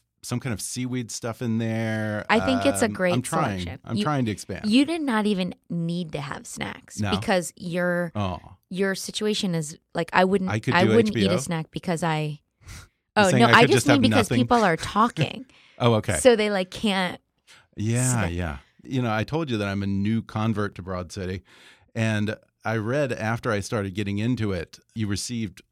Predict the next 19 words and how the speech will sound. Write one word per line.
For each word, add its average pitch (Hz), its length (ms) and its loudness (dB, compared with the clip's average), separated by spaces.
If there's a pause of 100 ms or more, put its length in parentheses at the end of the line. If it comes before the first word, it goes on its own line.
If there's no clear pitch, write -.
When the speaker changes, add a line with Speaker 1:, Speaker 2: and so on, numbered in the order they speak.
(100)
Speaker 1:
all 143 180 -4
kinds 101 300 -2
of 82 100 -10
praise 92 380 -4
from 92 160 -8
critics, 90 520 -6
and 113 240 0
the 104 100 -4
Wall 123 260 -4
Street 135 260 -6
Journal 113 380 -4
in 98 200 -2
one 104 460 -2
review 98 400 -4
called 98 340 -4
it 98 220 -8
sneak 120 340 -2
attack 113 360 -4
feminism. 87 720 -4